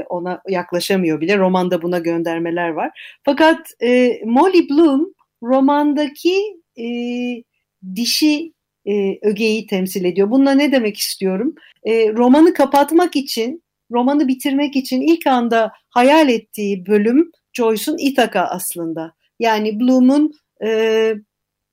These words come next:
bir, e, erkek akıl olarak aslında temsil edildiği, e, işte, e, her ne kadar, e, muzip bir şekilde yaklaşsa da, e, işte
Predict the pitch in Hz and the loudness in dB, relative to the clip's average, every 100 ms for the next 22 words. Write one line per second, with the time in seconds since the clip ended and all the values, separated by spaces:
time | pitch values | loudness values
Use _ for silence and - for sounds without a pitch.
0 | _ _ _ _ - 202 226 226 208 - | _ _ _ _ -12 -6 -4 -4 -8 -4
1 | 220 226 226 226 226 226 214 _ _ _ | -2 0 2 2 0 -2 -6 _ _ _
2 | _ _ _ _ _ _ _ _ _ _ | _ _ _ _ _ _ _ _ _ _
3 | - 220 233 359 311 254 254 202 185 175 | -2 0 2 0 2 2 2 0 0 0
4 | 175 196 - - _ - 190 - 190 185 | -2 -6 -18 -20 _ -10 -8 -8 -8 -8
5 | 190 214 208 226 190 170 170 147 147 151 | -4 -4 -4 -6 -6 -8 -10 -8 -6 -4
6 | 196 _ _ _ 185 202 196 196 220 - | -6 _ _ _ -4 -2 -2 -4 -6 -8
7 | 226 196 202 - _ - - - 208 240 | -10 -12 -18 -20 _ -14 -12 -8 -4 0
8 | 240 254 247 240 233 226 214 - 214 220 | 2 2 2 2 2 2 -4 -6 -4 -2
9 | 214 214 214 214 214 202 _ _ _ _ | -2 -2 -2 -2 -4 -8 _ _ _ _
10 | _ _ - 226 233 247 320 247 240 220 | _ _ -12 -4 0 2 2 0 -2 -2
11 | 202 202 202 202 202 202 196 220 196 185 | -4 -2 -2 -2 -4 -4 -4 -4 0 0
12 | 196 - _ - 202 202 202 190 190 _ | -2 -10 _ -6 -4 -2 -2 -2 -6 _
13 | - - | -10 -8